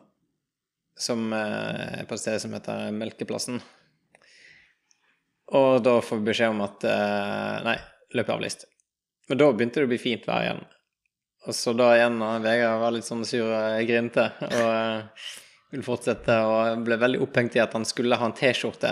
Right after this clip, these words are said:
Så jeg tror han ringte sin kone og tenkte å ville styre sånn og finne nummeret. Jeg bare, nei, men, eh, eh, men, eh, uansett så,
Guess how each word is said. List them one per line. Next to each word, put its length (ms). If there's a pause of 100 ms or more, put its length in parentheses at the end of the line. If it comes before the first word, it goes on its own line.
(200)
Så 180
jeg 100
tror 160
han 80
ringte 300
sin 140
kone 460
og 380
tenkte 220
å 40
ville 160
styre 320
sånn 260
og 240
finne 220
nummeret. 540
Jeg 80
bare, 320 (100)
nei, 240
men, 160
eh, 180 (1200)
eh, 600 (1200)
men, 360
eh, 680
uansett 320
så, 140